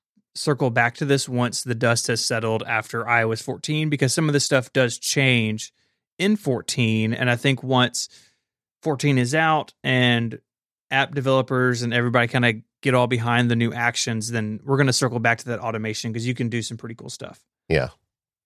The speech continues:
Speaker 2: So Dropbox versus iCloud has been kind of a running debate on the show for a while.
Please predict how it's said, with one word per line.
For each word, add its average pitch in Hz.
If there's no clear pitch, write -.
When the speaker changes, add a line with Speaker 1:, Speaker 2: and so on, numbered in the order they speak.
Speaker 2:
So 139
Dropbox 175
versus 127
iCloud 76
has 82
been 92
kind 101
of 85
a 78
running 90
debate 78
on 90
the 85
show 85
for 85
a 82
while. 87